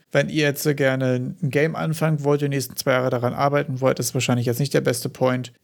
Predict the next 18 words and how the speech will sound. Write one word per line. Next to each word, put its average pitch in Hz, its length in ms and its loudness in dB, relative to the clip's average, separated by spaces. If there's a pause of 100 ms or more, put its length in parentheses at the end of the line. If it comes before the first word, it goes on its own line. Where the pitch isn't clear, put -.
direkt 139 200 2
mit - 80 2
der 120 80 4
Preview 175 320 0
reinzustarten. 156 720 0
Nicht, 131 180 -2
wenn 135 100 0
ihr 127 100 2
vorhabt, 120 640 0 (100)
äh, 123 300 2
nicht 123 160 -2
später 131 480 0
eventuell 123 500 0
den 123 160 -2
nochmal 123 280 0
Upgrade-Hustle 160 800 0
zu 160 120 0
fahren. 156 420 0